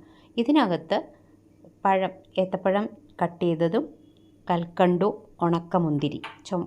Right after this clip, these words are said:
കറുത്ത മുന്തിരിയില്ലേ, അതും അല്പം തേനും കൂടി ഒഴിക്കാറുണ്ട്. ദേ, അങ്ങനെയും ഉണ്ടാക്കിയിട്ടുണ്ട്. പൂജയ്ക്ക് വെക്കുന്ന ഈ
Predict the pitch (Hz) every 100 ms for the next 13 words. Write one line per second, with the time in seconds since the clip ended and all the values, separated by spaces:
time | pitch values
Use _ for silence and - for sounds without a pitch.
0 | - 185 175 175 185 165 156 139 - 151
1 | 135 - - - _ _ 233 233 240 277
2 | 269 185 170 202 170 147 151 123 131 120
3 | - - - _ _ 180 139 - 180 185
4 | 190 160 170 139 123 - - - 123 -
5 | _ _ _ _ _ _ _ _ _ _
6 | 254 240 247 247 262 254 247 240